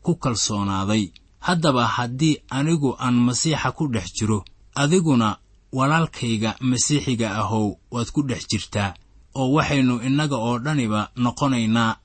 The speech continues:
faracii Nebi Ibraahim, oo waxaynu noqonaynaa kuwa dhaxla ballanka.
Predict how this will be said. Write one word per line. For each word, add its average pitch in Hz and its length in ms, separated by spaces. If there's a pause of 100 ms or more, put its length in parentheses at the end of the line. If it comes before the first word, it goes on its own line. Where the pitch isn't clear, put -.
(140)
faracii 117 400
Nebi 113 300
Ibraahim, 101 500 (460)
oo 131 180
waxaynu 143 420
noqonaynaa 123 640
kuwa 139 420
dhaxla 120 420 (600)
ballanka. 113 640